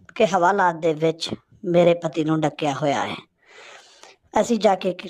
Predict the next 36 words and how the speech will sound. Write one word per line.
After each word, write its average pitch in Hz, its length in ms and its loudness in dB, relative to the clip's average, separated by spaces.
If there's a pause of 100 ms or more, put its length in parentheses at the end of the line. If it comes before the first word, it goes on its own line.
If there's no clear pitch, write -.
ਪੁੱਛਿਆ, 190 460 0 (360)
ਇਹਨੇ 226 220 4
ਕੀ 202 200 2
ਕਸੂਰ 175 360 0
ਕੀਤਾ 143 360 -8
ਹੈ, - 180 -12 (420)
ਤੇ 196 60 4
ਥਾਣੇਦਾਰ 170 520 2
ਨੇ 160 100 -2
ਦੱਸਿਆ 151 460 -2 (540)
ਕਿ 202 100 2
ਇਹਨੇ 214 300 4
ਮੇਰੇ 170 280 4
ਬੇਟੇ 160 340 2
ਦੇ 165 140 4
ਵਿੱਚ 151 340 0 (420)
ਆਪਣੀ 175 340 2 (380)
ਗੱਡੀ 175 240 2
ਮਾਰ 147 200 0
ਦਿੱਤੀ 135 400 -10
ਆ। - 100 -6 (1400)
ਤੇ 220 80 4
ਥਾਣੇਦਾਰ 214 480 2
ਬਹੁਤ 190 280 0
ਹੀ 196 80 2
ਗੁੱਸੇ 160 380 -2
ਵਿੱਚ 156 180 0
ਸੀ। - 400 -12 (440)
ਉਹਨੇ 202 260 2
ਹੌਲਦਾਰ 160 460 2
ਨੂੰ 165 120 -2
ਆਵਾਜ਼ 151 320 0
ਮਾਰੀ, 160 440 0 (580)
ਹੌਲਦਾਰ 156 440 2
ਆ 143 160 -8
ਗਿਆ। 135 220 -10